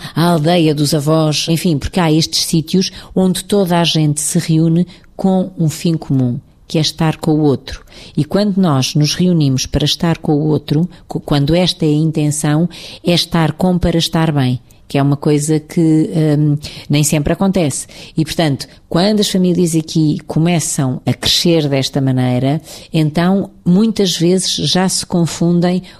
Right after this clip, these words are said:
os primos com os irmãos. E eu acho, co-, entre, entre, entre a miudagem, não é? Portanto, entre os mais novos. Porque vários têm irmãos, ou porque se calhar todos têm irmãos, todos têm mais irmãos porque também têm primos.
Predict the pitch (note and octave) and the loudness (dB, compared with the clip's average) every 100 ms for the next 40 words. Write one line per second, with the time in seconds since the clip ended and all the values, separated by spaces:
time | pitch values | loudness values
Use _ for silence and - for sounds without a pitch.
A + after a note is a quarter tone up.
0 | - E3 - - E3+ F3+ F3 - E3 D#3 | -4 -2 -2 -2 0 2 0 0 0 0
1 | D#3+ C#3+ C3 B2+ B2+ G#3+ E3+ D3 D3+ D#3 | 0 0 -2 -2 -4 -6 -2 2 2 2
2 | D#3+ - - E3 D3 - - D#3 D3+ D3+ | 0 -2 -6 -10 -6 -4 0 -2 0 -2
3 | C#3+ - C#3 C#3+ C3 A#2 B2+ E3+ G#3 D#3 | -2 -2 -2 0 0 -2 0 0 0 0
4 | C#3+ C#3 F3+ - C3 C3 C3 D3 D#3+ E3 | 0 0 -2 -4 -4 -4 -2 -2 0 0
5 | F3 D3+ - - - - - - E3 - | 0 -2 -4 -10 -16 -14 -14 -4 -4 -2
6 | D3+ F#3 E3+ D3 C#3+ - E3 D#3 D#3 D3 | 0 2 2 2 0 0 0 2 2 2
7 | D3+ D3 D3 C#3 D3+ - - D3+ D#3+ D3+ | 0 0 0 -2 -4 -8 -4 -2 0 -2
8 | - E3 D3+ - D#3 C#3+ C#3 C#3 C#3 F3 | -2 -2 -2 -2 -2 0 0 0 0 0
9 | - - _ A3 G#3+ - - F3+ E3 E3 | -4 -14 _ 0 0 0 -2 0 0 2
10 | D#3+ D#3+ D#3 D#3+ D#3 - D#3 - D#3+ D3 | 0 0 0 0 0 -2 -6 -4 -2 0
11 | D3 D3 C#3+ C#3+ B2 A#2 A#2 | 0 0 0 0 0 -2 -4